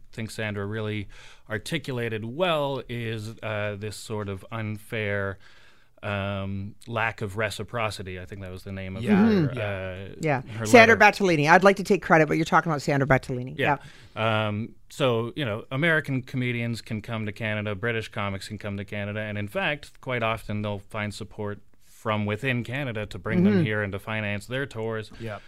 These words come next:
Speaker 1: Uh, meanwhile, a Canadian comedian who's trying to even just go and work in the States has to go through years of legal fees and tens
Speaker 3: Yes.
Speaker 1: of thousands of dollars and prove that,
Speaker 3: Mm-hmm.
Speaker 1: I think the language they use is that you're an exceptional talent.
Speaker 3: Mm-hmm.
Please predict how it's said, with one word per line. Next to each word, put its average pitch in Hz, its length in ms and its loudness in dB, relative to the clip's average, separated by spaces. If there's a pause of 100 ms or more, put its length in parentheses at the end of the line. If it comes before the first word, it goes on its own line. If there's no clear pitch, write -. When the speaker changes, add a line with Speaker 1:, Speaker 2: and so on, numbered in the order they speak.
(200)
Speaker 1:
Uh, 107 600 2
meanwhile, 131 640 2
a 117 40 -2
Canadian 123 500 -2
comedian 110 540 -4
who's 101 260 -8
trying 107 440 -4
to 110 120 -12
even 107 260 -6
just 101 220 -8
go 104 180 -6
and 98 160 -6
work 175 240 -4
in 117 80 -6
the 113 80 -6
States 104 360 -8
has 104 200 -10
to - 100 -14
go 101 180 -8
through 98 180 -14
years 120 560 -4
of 104 520 -6
legal 113 320 -8
fees 107 520 -6
and 95 420 -10
tens 117 240 -2
Speaker 3:
Yes. 156 220 6
Speaker 1:
of 110 40 6
thousands 107 240 -2
of 101 100 -6
dollars 98 540 -2
and 98 320 -8
prove 110 440 -6
that, 101 260 -8 (220)
Speaker 3:
Mm-hmm. 170 140 4
Speaker 1:
I - 40 4
think 151 120 2
the 123 60 2
language 110 440 0
they 107 100 -2
use 107 260 -4
is 107 120 -8
that 104 100 -10
you're 104 140 -8
an 98 80 -8
exceptional - 640 -8
talent. 95 520 -12 (120)
Speaker 3:
Mm-hmm. 196 300 6